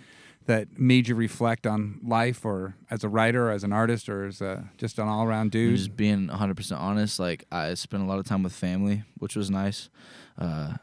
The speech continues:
Speaker 2: I mean, you know, we go way back. You've known me since I was seventeen.
Speaker 1: Yeah.
Speaker 2: So I've been all over the place ever since then. You know, it was constantly every weekend, two, three, four shows sometimes, and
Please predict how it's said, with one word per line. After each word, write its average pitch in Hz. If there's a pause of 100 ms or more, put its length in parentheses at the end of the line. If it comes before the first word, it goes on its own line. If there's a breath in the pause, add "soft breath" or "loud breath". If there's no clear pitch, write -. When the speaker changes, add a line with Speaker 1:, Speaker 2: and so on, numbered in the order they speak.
Speaker 2:
I 92
mean, 87
you 101
know, 95
we 98
go 95
way 92
back. 90
You've 92
known 92
me 92
since 92
I 92
was 85
seventeen. 90
Speaker 1:
Yeah. 143 (540)
Speaker 2:
So 85 (1300 soft breath)
I've 104
been 110
all 107
over 107
the 98
place 95 (140)
ever 98
since 95
then. 87
You 85
know, 90
it 92
was 92
constantly 95
every 98
weekend, 95 (960 soft breath)
two, 117
three, 110
four 110
shows 107
sometimes, 95
and 92